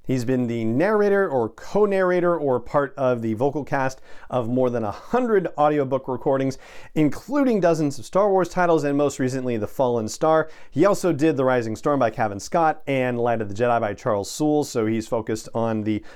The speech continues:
adult novels in this High Republic storytelling initiative, and we are talking about The Fallen Star in our conversation with him. He was even helpful with a tech issue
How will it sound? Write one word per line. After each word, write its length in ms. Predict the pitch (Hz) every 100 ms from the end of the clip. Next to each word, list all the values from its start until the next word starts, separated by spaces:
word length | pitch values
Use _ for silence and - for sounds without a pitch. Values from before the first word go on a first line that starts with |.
| -
adult 360 | 120 156 175
novels 480 | 175 170 175 165 -
in 340 | 160 156 151 156
this 460 | 123 143 151 - - - -
High 100 | -
Republic 380 | 151 139 156 147
storytelling 520 | - 143 139 151 143
initiative, 540 | 139 143 143 147 147 135
and 320 | 131 127 123 120
we 160 | 123 131
are 260 | 123 143 156
talking 500 | - 147 143 143 135
about 280 | 131 123 - - -
The 80 | 120
Fallen 380 | - 139 127 120
Star 460 | - 131 123 120
in 100 | 117
our 100 | 113
conversation 560 | 110 113 110 110 107 110
with 120 | 104
him. 180 | 120 120 - -
He 180 | - 269
was 200 | 285 151
even 240 | 151 135
helpful 500 | 113 135 135 - 135
with 280 | 123 123 120
a 220 | 110 117
tech 460 | 110 - 143 - -
issue 380 | 127 113 -